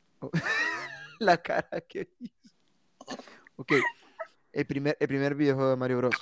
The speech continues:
Opción A, mil novecientos ochenta y cinco. Opción B, mil novecientos noventa. Opción C, mil novecientos ochenta y uno. Opción D, mil novecientos ochenta y nueve. Ochenta y cinco, noventa, ochenta y uno u ochenta y nueve.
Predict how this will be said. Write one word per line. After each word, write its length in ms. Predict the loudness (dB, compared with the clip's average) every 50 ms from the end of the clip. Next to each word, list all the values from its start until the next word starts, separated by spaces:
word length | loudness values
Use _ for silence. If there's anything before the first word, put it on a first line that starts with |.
| -6
Opción 340 | -16 -14 -14 -6 -6 -6 -2 0
A, 260 | 2 2 2 0 -4 _ _ _ _ _
mil 240 | -10 -8 -8 -4
novecientos 480 | -2 -2 -2 -2 -4 -6 -8 -8 -6 -8
ochenta 380 | -8 -8 -8 -10 -10 -10 -10 -12
y 60 | -12
cinco. 440 | -12 -12 -12 -12 -12 -14 -18 -20 _ _ _ _ _ _ _ _ _ _ _
Opción 400 | -16 -14 -12 -8 -8 -6 -4 2
B, 200 | 2 2 2 0 _ _ _ _ _ _ _ _ _
mil 360 | -8 -4 -2 0 0 0 2
novecientos 560 | 4 2 2 2 0 -6 -8 -8 -10 -12 -8
noventa. 520 | -6 -4 -2 -2 -2 -2 -4 -10 -16 -16 _ _ _ _ _
Opción 400 | -14 -12 -10 -8 -6 -6 -6 -6
C, 320 | 2 4 4 4 4 0 _ _ _ _ _ _ _
mil 240 | -6 -4 -2 -2 0
novecientos 580 | 0 0 0 0 -2 -4 -6 -6 -6 -8 -8 -6
ochenta 380 | -4 -4 -4 -4 -2 -2 0
y 80 | 0 2
uno. 260 | 0 0 -2 -6 -8 _ _ _ _ _
Opción 500 | -10 -10 -10 -8 -4 -2 -2 -2 2 6
D, 240 | 6 6 6 6 _ _ _
mil 400 | -8 -4 -2 -2 0 0 0 -2
novecientos 500 | -2 -4 -4 -6 -10 -12 -12 -10 -10 -10
ochenta 380 | -10 _ -12 -16 -14 -14 -14
y 20 | -12
nueve. 320 | -8 -8 -8 -8 -8 _ _ _ _ _ -20 -20 -20 -20 _ _
Ochenta 400 | 2 2 4 4 0 2 4 2
y 60 | 2
cinco, 480 | 4 2 0 2 8 8 8 8 6 _
noventa, 640 | -2 0 2 4 4 4 2 2 0 -2 -4 -4 _
ochenta 400 | -6 -6 -6 -6 -10 -6 -2 2
y 100 | 4 4
uno 260 | 4 4 4 0 -2 _ _ _
u 120 | _ -6 -6
ochenta 380 | -4 -6 -8 -14 -14 -16 -18
y 60 | -20 -18
nueve. 320 | -16 -16 -16 -16 -18 _